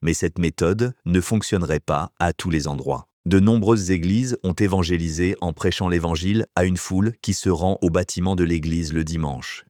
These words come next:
Elles invitent les gens à s'avancer pour s'agenouiller devant l'autel et prier pour le pardon de leurs péchés. Des milliers de personnes ont été converties par cette méthode, mais la plupart des non-croyants ne viennent pas à l'église. De nombreuses personnes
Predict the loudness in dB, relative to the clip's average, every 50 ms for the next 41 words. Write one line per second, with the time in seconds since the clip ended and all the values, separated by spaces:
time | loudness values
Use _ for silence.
0 | 2 4 4 4 6 2 2 2 2 0 -2 -4 -2 0 0 0 2 2 0 0
1 | 0 -2 -6 _ -2 -2 -2 0 0 0 2 2 2 0 0 0 -2 -2 0 0
2 | -6 -4 0 -2 0 0 0 0 0 0 -2 0 2 2 2 4 2 0 0 0
3 | 0 0 0 0 0 0 0 0 2 0 -4 -6 _ 0 0 0 0 0 -2 -2
4 | 0 2 2 0 0 2 0 0 0 2 2 0 -2 -2 0 -2 -2 0 0 0
5 | 0 0 -2 -2 -2 -2 -2 -4 -6 -8 -8 -8 -12 _ _ _ _ _ _ _
6 | _ _ _ _ _ _ _ _ _ _ _ _ _ -6 0 2 2 4 6 4
7 | 4 4 4 4 4 4 2 2 2 0 0 0 0 2 2 2 2 0 -4 -4
8 | 0 0 2 2 2 2 2 0 0 2 0 2 2 2 0 0 -4 -6 -6 -2
9 | -2 -2 -4 -2 -4 -6 -2 -2 -2 -2 0 -2 -2 -2 -2 -6 -8 -10 -12 _
10 | _ _ _ _ _ _ _ 0 2 4 4 2 2 2 2 2 4 2 2 2
11 | 2 0 0 0 0 -2 0 0 -2 0 0 0 -4 -4 -6 -10 _ -2 0 2
12 | 2 4 2 0 0 -2 0 0 0 2 2 -2 -2 -4 -4 -4 -4 -4 -4 -4
13 | -8 -10 -12 -14 -16 _ _ _ _ _ _ _ _ _ _ _ _ _ _ _
14 | -8 0 2 4 4 6 4 4 4 4 4 4 2 2 0 0 0 0 0 0
15 | 2 2 2 2 0